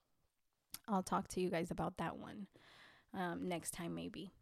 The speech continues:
But, um, it just makes it difficult. It makes it difficult, and they wanna be, you know, telling me about their day, which is wonderful. It's not a bad thing. But when you're trying to spend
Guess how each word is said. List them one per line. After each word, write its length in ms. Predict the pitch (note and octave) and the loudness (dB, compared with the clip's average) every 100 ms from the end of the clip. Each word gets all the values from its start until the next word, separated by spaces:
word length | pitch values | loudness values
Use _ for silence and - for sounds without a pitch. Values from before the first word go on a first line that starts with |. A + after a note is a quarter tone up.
| - - - - - _ G3+ | -20 -20 -20 -20 -20 _ -6
But, 680 | F#3+ G#3+ G#3 G3+ G3 F#3+ F3+ - | 2 6 8 8 8 6 2 -2
um, 480 | G3 F#3+ F#3 F#3 - _ _ - | 2 4 4 2 -2 _ _ 6
it 140 | C4 | 6
just 180 | C4+ C4 | 6 6
makes 220 | C4 A#3+ | 6 6
it 100 | A#3+ | 4
difficult. 680 | G#3+ A3 C4+ - F3 - - - - - | 4 2 2 0 -2 -2 -12 -12 -14 -4
It 80 | A3 | 2
makes 260 | A3 G#3+ A3+ | 4 4 2
it 80 | |
difficult, 420 | G#3 G#3+ A3 G#3 G3 | 4 4 4 4 6
and 140 | G3 | 6
they 80 | F#3+ | 4
wanna 260 | F#3 F3+ | 4 2
be, 440 | E3+ E3+ E3 E3 F3 - | 0 0 0 0 -4 -2
you 120 | G3 | 2
know, 140 | F#3 F3+ | 4 4
telling 420 | - F#3+ F#3+ F#3 | 2 0 2 2
me 160 | F3+ | 4
about 300 | F3 E3+ E3+ | 4 4 2
their 160 | E3 E3 | 2 0
day, 400 | E3+ B3+ B3 B3 | 4 6 8 8
which 240 | A3+ A3 | 8 6
is 180 | B3+ A3 | 4 2
wonderful. 640 | F#3+ G3 G3+ G#3+ G#3+ G#3+ | 2 6 6 6 4 2
It's 320 | G#3+ - - - | 0 0 -2 2
not 360 | F#3 F3+ F#3+ | 6 6 6
a 80 | G3+ | 6
bad 340 | F3 D3+ D3 - - | 4 2 2 -2 0
thing. 340 | F3+ C3+ - - - - - - - _ | 0 0 -4 -16 -20 -20 -20 -20 -20 _
But 180 | A3 G#3+ | 8 10
when 200 | G#3+ G#3+ | 8 6
you're 200 | G#3+ B3 | 6 4
trying 420 | - A3 A3 G#3+ | 2 2 4 2
to 80 | G3+ | 2
spend 720 | - - F#3+ F3+ E3+ F3 - | -2 0 2 4 2 0 -4